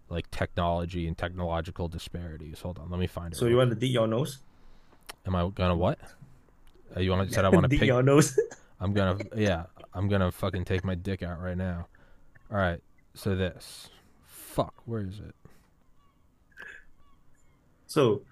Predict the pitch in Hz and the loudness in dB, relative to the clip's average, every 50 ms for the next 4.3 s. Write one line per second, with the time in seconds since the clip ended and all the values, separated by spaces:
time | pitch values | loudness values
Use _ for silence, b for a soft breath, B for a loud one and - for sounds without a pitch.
0 | - _ - 127 127 135 131 127 131 131 - - - 175 156 135 123 127 131 151 | -20 _ -2 6 8 8 10 8 6 2 -2 2 4 6 6 6 6 6 6 6
1 | 151 139 143 147 170 165 160 196 208 208 214 214 190 - 131 117 120 117 113 135 | 8 8 6 4 4 4 4 4 2 2 2 2 4 4 4 4 4 4 4 4
2 | 131 127 - - 107 - - 123 120 120 117 120 - - - 107 101 98 95 95 | 2 2 0 -2 -2 2 2 2 2 2 0 -4 -8 0 2 4 4 4 2 2
3 | 98 104 104 107 104 113 110 113 120 113 110 95 95 95 101 107 110 110 113 113 | 2 2 0 0 2 2 2 2 4 2 2 0 2 0 0 0 0 0 0 2
4 | 110 113 113 113 - - | 0 0 -2 -4 -8 -14